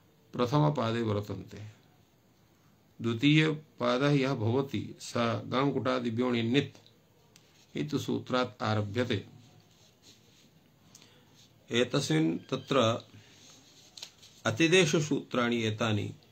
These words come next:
बहूनि तत्र सन्ति. तत्तेषां तत्र स्वरूपं यद् वर्तते अतिदेशसूत्राणां,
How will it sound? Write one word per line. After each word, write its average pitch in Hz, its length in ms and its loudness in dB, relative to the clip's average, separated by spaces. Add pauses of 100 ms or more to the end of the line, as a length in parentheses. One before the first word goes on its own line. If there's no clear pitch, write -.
(160)
बहूनि 131 480 0
तत्र 110 360 -6
सन्ति. 101 460 -8 (1400)
तत्तेषां 117 640 0
तत्र 117 580 -2
स्वरूपं 120 480 -4
यद् 107 180 -4
वर्तते 117 440 -2
अतिदेशसूत्राणां, 107 1040 -4